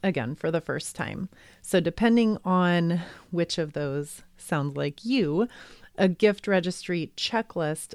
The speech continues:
might be helpful in terms of getting you started. But again,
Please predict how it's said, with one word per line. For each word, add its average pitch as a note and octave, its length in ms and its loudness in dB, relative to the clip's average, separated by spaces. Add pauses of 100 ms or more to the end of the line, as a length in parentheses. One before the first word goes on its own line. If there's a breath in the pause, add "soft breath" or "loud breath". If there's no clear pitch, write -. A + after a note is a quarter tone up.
might F#3 400 2
be F#3+ 140 0
helpful F#3+ 680 -2
in F3 200 0
terms D#3+ 420 -2
of - 180 -8
getting D#3+ 260 -2
you D#3 120 -4
started. F3+ 680 -2 (680 loud breath)
But C#3 140 -4
again, F3 480 0